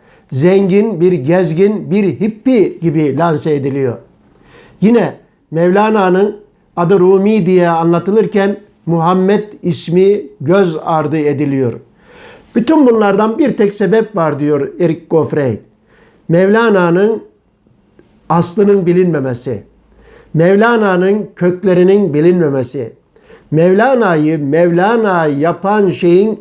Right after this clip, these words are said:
İslam olduğunun anlaşılmaması, bilinmemesi, öğrenilmemesi ve insanların oraya gitmemesi.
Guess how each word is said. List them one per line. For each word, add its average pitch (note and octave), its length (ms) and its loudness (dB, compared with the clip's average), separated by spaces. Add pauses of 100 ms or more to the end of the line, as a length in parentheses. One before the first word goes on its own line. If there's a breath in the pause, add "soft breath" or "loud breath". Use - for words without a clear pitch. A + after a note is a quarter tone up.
(120)
İslam G#3+ 640 -2
olduğunun F3+ 840 2
anlaşılmaması, G3+ 1080 0 (420 loud breath)
bilinmemesi, G#3+ 1040 0 (100)
öğrenilmemesi A3 1120 2 (380 loud breath)
ve A#3 180 2
insanların G#3 600 0
oraya G#3 260 2
gitmemesi. C#3+ 760 -6